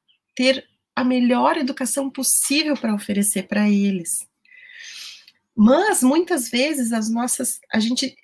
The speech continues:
detecta algumas incoerências entre a nossa vontade e as ferramentas que a gente tem, ou aquelas práticas que vêm já no nosso inconsciente de quando a gente foi filho e que tem muita coisa boa que a gente traz das nossas famílias de origem.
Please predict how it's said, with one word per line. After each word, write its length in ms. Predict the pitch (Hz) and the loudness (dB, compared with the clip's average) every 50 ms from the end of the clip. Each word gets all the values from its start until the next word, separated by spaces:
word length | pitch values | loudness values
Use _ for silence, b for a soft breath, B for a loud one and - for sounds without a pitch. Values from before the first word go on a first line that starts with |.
| _ | _
detecta 720 | 214 208 247 233 233 233 - 269 262 302 330 330 - - 262 | -4 -2 0 -2 -2 0 2 2 4 4 2 0 -4 -4 -4
algumas 360 | 240 226 254 269 285 277 254 | -2 -2 -2 -2 0 -2 -2
incoerências 880 | 277 285 285 - 285 285 302 320 302 269 269 285 320 311 - 226 208 214 | -4 -4 -4 -4 -2 -2 -2 -2 -2 -2 -2 -2 -4 -2 -2 -2 0 2
entre 240 | 214 214 208 226 226 | 0 0 0 0 0
a 60 | 220 | 0
nossa 300 | 220 240 277 - - 269 | 0 0 0 0 0 0
vontade 640 | 233 233 214 202 202 - 220 214 247 294 277 240 240 | 0 0 0 -2 0 0 0 0 0 0 0 -2 -2
e 40 | |
as 100 | 247 - | -2 -2
ferramentas 640 | - 262 240 240 254 240 233 240 254 254 262 240 - | -2 -2 -2 0 0 0 0 0 0 -2 -4 -6 -4
que 80 | - | -4
a 40 | 226 | -2
gente 240 | 202 214 202 - - | -2 0 -2 -2 -4
tem, 380 | - 202 180 170 160 160 175 - _ _ | -4 -4 -4 -4 -6 -10 -14 -20 _ _
ou 160 | - 220 247 | -2 0 0
aquelas 380 | 247 247 - 269 269 269 262 | 0 -2 -2 -2 -2 -2 -2
práticas 640 | - - 262 240 247 262 285 285 - - - 220 208 | -2 -4 -2 -2 -2 -2 -4 -6 -8 -6 -6 -6 -6
que 140 | - - 208 | -6 -8 -8
vêm 500 | 185 180 202 220 240 277 311 311 269 208 B B B B B B B B B _ | -6 -4 -4 -2 -2 -2 -2 -4 -4 -6 B B B B B B B B B _
já 460 | - - - - 220 254 302 339 370 | -4 -2 0 2 2 2 2 0 0
no 140 | 330 302 285 | 2 2 0
nosso 240 | 277 285 285 - 311 | 0 0 -2 -2 -2
inconsciente 840 | 294 - - 294 285 269 - - 277 262 262 285 320 320 - - | -4 -4 -4 -4 -2 -2 -4 -4 -4 -4 -4 -4 -4 -4 -4 -2
de 100 | 214 220 | -4 -4
quando 280 | 214 - 247 247 254 254 | -2 -2 -2 -2 0 0
a 40 | 240 | 0
gente 220 | 233 233 220 - | 0 -2 -2 -4
foi 220 | - - 208 208 | -6 -4 -4 -4
filho 640 | 202 - - - 202 190 196 220 240 294 370 392 381 - | -4 -4 -8 -8 -6 -4 -2 0 0 0 -2 -4 -4 -6
e 60 | 233 | -8
que 100 | - - | -8 -6
tem 140 | - 254 226 | -4 -2 0
muita 320 | 240 240 285 311 311 277 | 2 2 0 0 -2 -6
coisa 260 | 262 - 262 240 247 226 | -6 -4 -2 -2 0 0
boa 480 | 196 190 208 208 220 220 220 214 190 | 0 0 2 2 2 4 2 2 0
que 120 | 180 - 196 | -2 -4 -6
a 40 | |
gente 220 | 180 180 185 - - | -8 -6 -6 -6 -6
traz 320 | - 202 190 185 185 180 | -6 -6 -6 -6 -6 -8
das 160 | 175 180 175 | -10 -10 -10
nossas 320 | - 185 185 - 202 196 - | -10 -10 -8 -8 -8 -8 -8
famílias 400 | - 190 185 185 180 185 180 185 | -6 -6 -6 -6 -4 -4 -4 -4
de 80 | 185 | -4
origem. 560 | 180 180 175 175 175 175 170 165 160 165 175 | -4 -4 -6 -6 -6 -8 -8 -8 -10 -12 -14